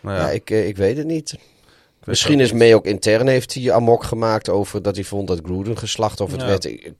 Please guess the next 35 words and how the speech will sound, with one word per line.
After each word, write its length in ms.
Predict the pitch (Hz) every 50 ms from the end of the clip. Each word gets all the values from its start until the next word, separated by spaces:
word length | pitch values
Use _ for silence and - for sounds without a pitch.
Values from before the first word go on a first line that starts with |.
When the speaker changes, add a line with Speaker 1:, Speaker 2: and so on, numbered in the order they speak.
| _ -
Speaker 2:
kan 260 | - 101 92 95 -
ook, 260 | 90 101 117 123 -
Speaker 1:
Da- 60 | -
Speaker 2:
want 400 | 98 107 101 101 92 - - -
daar 160 | - 104 95
valt 240 | - - 95 82 -
ook 140 | 76 92 92
wel 120 | 120 123
wat 160 | 104 120 117 -
voor 140 | - 113
Speaker 1:
Nou, 120 | 113 135 104 87
Speaker 2:
te 60 | 85
zeggen. 260 | 107 101 - - 95
Speaker 1:
dat 160 | - 92 87 80
weet 120 | 101 98
ik 60 | 92 -
niet, 160 | 101 98 87
want 220 | 98 98 92 -
als 180 | - 98 - -
dat 180 | - 113 120
het 100 | - 127
geval 280 | - - - 123 113 107
was 160 | 104 104 -
geweest, 260 | - 104 101 101 95
was 120 | 87 90 90
Mayock 280 | 95 98 95 90 -
er 60 | - 87
ook 140 | 87 -
gelijk 240 | - - 90 85 -
uitgegaan. 460 | 67 71 80 - - - - 82 76 76
Dat 100 | - -
kan 160 | - 90 80
bijna 180 | 78 82 80 76
niet 140 | 82 80 69
anders. 420 | 62 78 82 87 - - - -